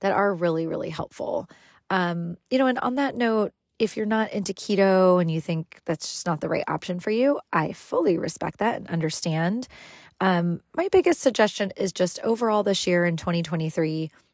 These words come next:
just beware of added stuff in your food because of following keto. I've been reading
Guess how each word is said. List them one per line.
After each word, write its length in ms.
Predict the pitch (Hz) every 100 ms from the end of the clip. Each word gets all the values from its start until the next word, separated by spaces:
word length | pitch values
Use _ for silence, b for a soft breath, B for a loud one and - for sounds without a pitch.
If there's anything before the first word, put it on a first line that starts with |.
| -
just 180 | 320 -
beware 600 | 381 311 170 208 160 156
of 240 | 160 156
added 520 | - 151 - - - -
stuff 500 | - - - - -
in 140 | 190 165
your 120 | 156
food 420 | - 170 165 180 B B B B B
because 340 | - 190 - 170
of 100 | 185
following 360 | 190 180 185
keto. 560 | 175 - 185 180 175 175
I've 160 | - 160
been 180 | 170 160
reading 500 | 165 160 160 160